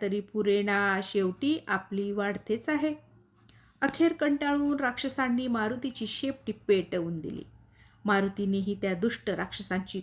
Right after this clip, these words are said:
खोड मोडण्याचं ठरवलं. पेटलेल्या शेपटीनं तो लंकेतील एका वाड्यावरून दुसऱ्या वाड्यावर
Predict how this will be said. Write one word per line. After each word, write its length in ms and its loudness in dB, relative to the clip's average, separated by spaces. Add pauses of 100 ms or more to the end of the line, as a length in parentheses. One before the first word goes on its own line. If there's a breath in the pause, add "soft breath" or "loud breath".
खोड 260 2
मोडण्याचं 540 -2
ठरवलं. 460 -6 (1300)
पेटलेल्या 500 2
शेपटीनं 640 -4 (460 soft breath)
तो 60 0
लंकेतील 560 2
एका 240 2
वाड्यावरून 640 0
दुसऱ्या 400 0
वाड्यावर 520 0